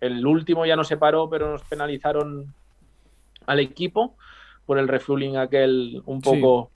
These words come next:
Speaker 1: Y, y se juntó con eso. Cuando ya empezaba a ir la moto bien, ahí me lesiono y, y tuve que competir y, y, y eso fue duro porque no podías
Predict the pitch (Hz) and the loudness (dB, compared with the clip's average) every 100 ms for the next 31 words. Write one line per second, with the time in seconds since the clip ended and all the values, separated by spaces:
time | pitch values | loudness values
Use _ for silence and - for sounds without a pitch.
0 | _ - - _ - - - _ - 131 | _ -16 -16 _ -20 -20 -20 _ -6 0
1 | 135 131 127 123 123 - 139 160 165 147 | 4 6 6 4 0 -2 0 2 4 4
2 | 160 170 143 131 98 - _ - 123 120 | 4 4 2 0 -6 -14 _ -8 -4 0
3 | 131 139 143 143 135 135 139 131 135 135 | 2 0 0 4 4 4 2 -2 -4 -4
4 | 139 160 196 208 220 - - 123 131 135 | -4 -6 -8 -10 -12 -12 -2 0 2 2
5 | 135 131 170 175 185 180 135 117 113 120 | 0 -2 -2 -2 0 0 -2 -4 -6 -4
6 | 127 123 127 123 117 120 120 120 131 143 | 2 4 4 2 0 -4 -2 -2 2 0
7 | 139 113 113 _ 113 107 107 104 101 _ | 0 -4 -12 _ -10 -8 -8 -10 -14 _
8 | _ _ _ - 117 123 143 147 123 127 | _ _ _ -2 -2 2 2 6 6 6
9 | 120 110 117 120 143 143 139 127 120 - | 4 2 0 2 4 6 6 6 4 0
10 | - | -12